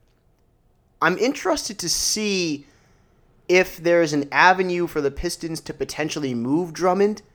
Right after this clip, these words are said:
to see what the market is for him. I would not be stunned to see Drummond decline that player option and to go into free agency after the coming season. I don't particularly like Drummond and Griffin together.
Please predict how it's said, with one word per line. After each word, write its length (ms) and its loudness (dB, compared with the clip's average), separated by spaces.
to 100 -6
see 220 -2
what 160 2
the 60 -2
market 380 0
is 200 -4
for 260 0
him. 240 -2
I 100 4
would 160 2
not 200 2
be 100 -8
stunned 760 -2
to 120 -6
see 240 -2
Drummond 600 2
decline 480 -2
that 140 -2
player 280 2
option 400 2
and 160 -6
to 80 -10
go 260 2
into 380 -6
free 280 -6
agency 520 -2
after 240 -4
the 100 -6
coming 340 -6
season. 460 -4
I 120 2
don't 440 4
particularly 720 0
like 440 2
Drummond 480 2
and 120 -2
Griffin 300 -2
together. 580 -2